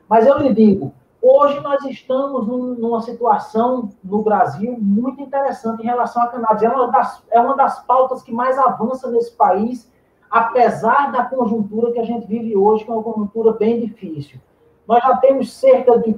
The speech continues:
trinta e cinco associações federadas a uma federação que foi criada o mês passado, a fact, que é a Federação das Associações de Cannabis Terapêutica,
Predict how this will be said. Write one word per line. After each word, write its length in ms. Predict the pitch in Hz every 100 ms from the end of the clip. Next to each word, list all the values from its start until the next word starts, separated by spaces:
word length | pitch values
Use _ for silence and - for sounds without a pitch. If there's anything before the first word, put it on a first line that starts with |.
| -
trinta 360 | - 381 381 311
e 100 | 285
cinco 420 | - - 320 -
associações 1080 | 302 262 240 254 226 - - 214 254 262 _ _ _ _ _ _ -
federadas 920 | 269 285 277 220 233 277 269 202 -
a 100 | 226
uma 320 | 240 302 349
federação 720 | - 254 240 240 208 - 254 -
que 100 | _
foi 200 | 262 -
criada 480 | 254 220 262 269
o 40 | 220
mês 220 | 240 233
passado, 720 | 208 - - 185 214 254 - _ _ _ _
a 100 | 180
fact, 600 | - - 202 233 - -
que 100 | 226
é 20 |
a 80 | 208
Federação 720 | 220 214 233 233 - 254 262
das 180 | 254 226
Associações 760 | 160 - 214 208 - - 208 196
de 100 | 208
Cannabis 580 | 208 - - 226 202
Terapêutica, 800 | - 196 - - 165 202 - 277